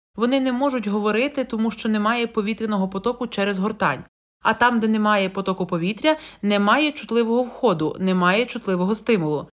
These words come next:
Це означає, що метою терапії тут є поступове збільшення часу розблокування, щоб повітряний потік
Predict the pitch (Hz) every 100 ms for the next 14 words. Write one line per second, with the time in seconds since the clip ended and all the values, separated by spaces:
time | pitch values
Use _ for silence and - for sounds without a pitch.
0 | _ _ 359 330 320 311 311 302 - 277
1 | 262 262 247 214 214 214 285 302 285 262
2 | - - 285 302 202 226 226 208 - 214
3 | 269 311 294 220 208 254 - 214 196 233
4 | 254 - 240 233 - - 226 214 240 262
5 | 226 156 151 143 - - 208 208 208 202
6 | 190 185 190 185 311